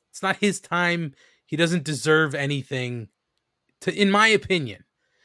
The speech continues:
Is it good he's back for them? Sure, absolutely. Because I believe the numbers came out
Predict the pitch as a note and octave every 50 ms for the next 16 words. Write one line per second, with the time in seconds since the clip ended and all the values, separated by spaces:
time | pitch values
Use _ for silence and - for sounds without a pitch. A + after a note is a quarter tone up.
0 | _ _ _ - - C#3 D3 D#3 B2 - F#3+ G3 A3+ A3 F#3 D#3+ F#3 G3 G3+ G#3+
1 | - - - A#3 A#3 A#3+ B3 A#3+ A3+ - _ _ _ - - D#3 D3+ G2+ - _
2 | _ - B2+ C#3 C3+ - - D3 D3+ D#3 C3 A2 G2 F#2 _ _ _ _ _ _
3 | _ _ _ - C3 - - D3+ D3 D3 C#3+ C#3+ C#3 C#3 C3+ C3+ C3+ C3 B2+ B2
4 | A#2 G#2+ - _ _ _ _ _ _ _ _ - - C#3 D#3+ F3 D#3 B2+ A#2 D#3
5 | D#3 D3+ D3+ D3+ D#3 F#3+ A3+ G#3+ E3 C#3 C3 D3 E3+ E3+ D3 - _ _ _ _
6 | _ _ _ _ _ A#2+ B2 C#3 D3 D#3 E3+ F3 D#3+ D#3+ D#3+ C#3+ - - - D#3
7 | C#3+ C#3 C#3+ D3 D3 C#3 A#2 A2+ B2+ C#3 - -